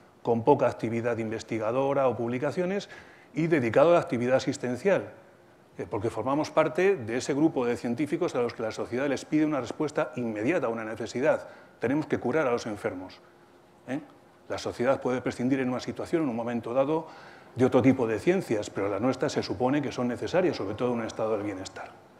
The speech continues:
¿vale? Entonces, vamos a ver. Lo primero, eh, ¿qué es la psiquiatría? Ya lo sabéis, a grosso modo, pero a veces desli-, desligar un concepto, deshacerlo,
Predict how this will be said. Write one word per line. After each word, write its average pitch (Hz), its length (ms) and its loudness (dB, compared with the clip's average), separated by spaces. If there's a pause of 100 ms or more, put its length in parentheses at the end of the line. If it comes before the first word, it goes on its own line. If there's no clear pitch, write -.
(180)
¿vale? 143 220 -2 (600)
Entonces, 151 680 -2 (200)
vamos 120 300 -8
a - 60 -14
ver. - 140 -18 (3250)
Lo 127 120 6
primero, 180 680 4 (100)
eh, 117 480 -4 (180)
¿qué 160 120 8
es 147 100 4
la 131 100 6
psiquiatría? 98 600 -4
Ya 117 100 0
lo 113 120 0
sabéis, 175 500 6
a 113 60 0
grosso 127 280 0
modo, 196 320 4
pero 185 380 2
a 117 80 4
veces 165 340 0
desli-, 117 640 -2
desligar 127 400 2
un 165 120 0
concepto, 165 640 -2
deshacerlo, 156 720 0